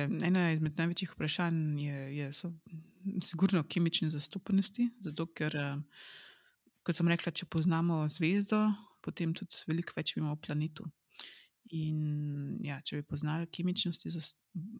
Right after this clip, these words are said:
kemične z-, kemične zastopanosti bolje, saj nekaj vemo, ampak ne, ne toliko, kot bi hoteli, eh, potem bi lahko tudi precej več vedeli o, ehm, o planetih, o katerih krožijo. Eh, potem so pa,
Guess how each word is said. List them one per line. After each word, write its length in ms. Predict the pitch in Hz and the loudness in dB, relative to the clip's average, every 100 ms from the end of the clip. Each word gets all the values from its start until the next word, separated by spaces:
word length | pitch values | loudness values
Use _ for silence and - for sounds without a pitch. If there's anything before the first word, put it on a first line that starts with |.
| - | -8
kemične 360 | - 185 - 185 | 0 2 2 0
z-, 200 | 165 143 _ | -2 -8 _
kemične 340 | - 202 196 180 | 2 4 6 4
zastopanosti 760 | 160 - 175 175 165 - 156 147 | 2 0 0 0 0 -2 -2 0
bolje, 500 | 147 143 170 190 165 254 - | 0 2 4 4 4 0 -2
saj 200 | - 214 | 4 6
nekaj 220 | 220 185 | 6 6
vemo, 240 | 156 143 | 4 2
ampak 240 | 139 131 - | -2 -4 -4
ne, 100 | 175 | -2
ne 140 | 165 175 | -2 -2
toliko, 300 | - 180 - | -4 -12 -12
kot 80 | 151 | -14
bi 80 | - | -10
hoteli, 320 | - - 165 - - - - - _ | -10 -8 -10 -12 -18 -16 -18 -20 _
eh, 260 | - 160 156 | -6 -4 -4
potem 260 | - 180 | -4 0
bi 120 | 170 165 | 2 2
lahko 260 | 151 - | -2 -2
tudi 140 | 160 - | -4 -2
precej 340 | 156 151 160 | -4 -2 -2
več 280 | 156 147 - | -2 -2 -2
vedeli 380 | - 156 139 135 | -2 -4 -4 -4
o, 140 | - 131 135 135 135 254 | -6 -6 -8 -12 -16 -14
ehm, 400 | 170 143 151 - - _ _ _ _ _ _ - | -10 -8 -8 -8 -10 _ _ _ _ _ _ -8
o 100 | 160 | -2
planetih, 540 | 156 151 185 - - - | 2 2 0 -2 -4 -6
o 100 | - | -8
katerih 320 | 170 170 165 - | -6 -2 -4 -4
krožijo. 420 | - 151 180 247 240 - - - - _ - | -4 -2 0 -2 -6 -18 -20 -20 -20 _ -6
Eh, 140 | 170 - | -4 -4
potem 280 | - 208 196 | 0 4 4
so 100 | 185 | 6
pa, 280 | 185 180 | 6 6